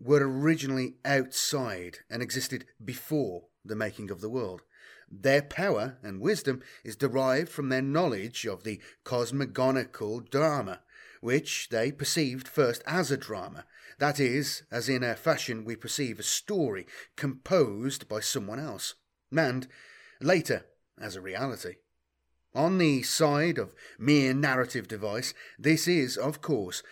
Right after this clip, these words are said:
meant to provide beings of the same order of beauty, power, and majesty as the gods of higher mythology, which can yet be accepted,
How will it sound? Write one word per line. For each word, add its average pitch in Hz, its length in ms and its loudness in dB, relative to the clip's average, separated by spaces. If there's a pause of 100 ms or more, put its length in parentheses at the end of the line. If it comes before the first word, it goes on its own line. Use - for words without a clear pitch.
(120)
meant 113 340 -6
to 185 80 -4
provide 104 600 -2
beings 127 420 -2
of 127 80 -6
the 101 100 -10
same 147 480 0
order 104 380 -2
of 95 140 -6
beauty, 127 440 -4 (340)
power, 104 420 0 (140)
and 117 240 -4
majesty 104 480 -4
as 92 120 -12
the 107 80 -6
gods 113 500 -2 (220)
of 98 100 -12
higher 113 220 -4
mythology, 101 580 -4 (260)
which 127 240 -8
can 139 300 -2
yet 147 340 -2
be 123 440 -2
accepted, - 800 -4